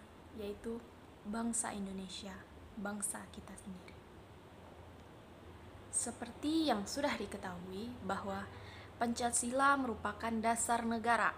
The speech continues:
atau ideologi negara bangsa Indonesia itu sendiri. Pancasila merupakan buah dari perjuangan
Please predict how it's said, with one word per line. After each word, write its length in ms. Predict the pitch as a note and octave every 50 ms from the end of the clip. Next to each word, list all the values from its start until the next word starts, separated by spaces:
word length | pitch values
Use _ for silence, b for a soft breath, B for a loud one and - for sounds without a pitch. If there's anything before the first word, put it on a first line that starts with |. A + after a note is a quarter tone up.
| - -
atau 400 | - A3 - - - B3 B3 -
ideologi 640 | - A#3 G#3 G3 G#3+ G#3 G#3 G#3 G#3+ G#3 A#3+ B3 A#3+
negara 400 | A#3 A3 G3+ - G#3 A3 A#3+ A#3+
bangsa 400 | G#3+ A3+ A3+ A3+ A3 - A3+ G#3
Indonesia 560 | G3+ G3 F#3+ F#3+ F#3 F#3+ F#3 - - G3 G3
itu 160 | G3 - -
sendiri. 440 | G3 - - G#3+ G3+ A3+ A3+ G#3 F3+ - - - - - - - - - - - - - - - - - - - - - - - - - - - - - - - - - - - - - - - - -
Pancasila 800 | - A#3+ A#3+ A#3 A3+ C4+ A#3+ A3 - A3 G3+ G3 G3 G3 G#3+ A#3 - - - -
merupakan 400 | G#3+ A3 A#3 A3+ A#3+ A#3 A#3 B3
buah 480 | A#3+ A#3 A3+ G#3+ A#3+ B3 C#4+ D4 - B3+
dari 240 | B3 A3 G#3+ G#3 G#3
perjuangan 720 | G#3 - - G3+ G3 G#3+ A3 G#3+ G#3 G#3 G#3 G#3 G#3+ A3